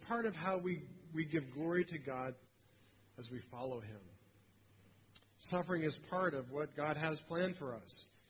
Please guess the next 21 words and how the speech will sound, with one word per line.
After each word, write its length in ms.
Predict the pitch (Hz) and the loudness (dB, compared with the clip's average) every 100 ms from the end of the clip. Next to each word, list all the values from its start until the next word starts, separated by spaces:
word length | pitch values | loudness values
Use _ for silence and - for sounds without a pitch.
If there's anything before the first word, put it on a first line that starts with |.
| - | -6
and 100 | 147 | 2
he 100 | 156 | 4
has 200 | 165 160 | 6 4
a 60 | 151 | 0
purpose 420 | - 208 202 147 | 0 -2 -2 -4
and 100 | 147 | -2
a 60 | 143 | -2
reason 420 | 139 175 156 147 | 0 0 2 0
in 140 | 127 | -2
it. 120 | 113 104 - - - - - - - - - - - - - _ - | -4 -12 -18 -20 -20 -20 -20 -20 -20 -20 -20 -20 -20 -20 -20 _ -14
I 60 | |
hate 280 | 101 175 - | 0 2 2
that. 220 | 110 101 - - - 123 120 - - - | -2 -10 -14 -12 -8 -8 -8 -16 -20 -16
<laughs> 0 | |
I 960 | 135 - _ 139 131 113 101 - - 156 | -16 -18 _ -12 -12 -14 -18 -20 -14 -6
don't 120 | 151 | 4
like 220 | 175 185 | 6 6
that. 200 | 139 104 - - - - - - - - - - - - | 4 0 -8 -20 -20 -20 -20 -20 -20 -20 -20 -20 -20 -10
I 60 | 135 | 2
like 220 | 165 175 | 2 4
the, 120 | 147 | -2